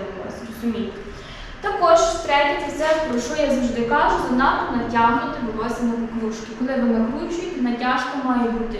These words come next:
міцною, але не такою, знаєте, ну, от я завжди кажу, це, це треба відчути, щоб ви чітко закрутили,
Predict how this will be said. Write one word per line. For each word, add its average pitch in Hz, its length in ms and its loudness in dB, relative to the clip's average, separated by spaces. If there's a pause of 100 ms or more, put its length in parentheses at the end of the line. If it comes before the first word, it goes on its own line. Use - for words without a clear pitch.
міцною, 233 720 0 (800)
але 233 340 0
не 285 140 0
такою, 247 520 -2
знаєте, 233 580 0 (600)
ну, 320 240 2 (200)
от 240 140 -2
я 285 120 -2
завжди 269 340 -2
кажу, 240 300 2
це, 269 120 -2 (120)
це 302 140 -4
треба 277 380 0
відчути, 233 540 -4
щоб 226 220 -4
ви 277 220 0
чітко 247 360 -4
закрутили, 226 760 -4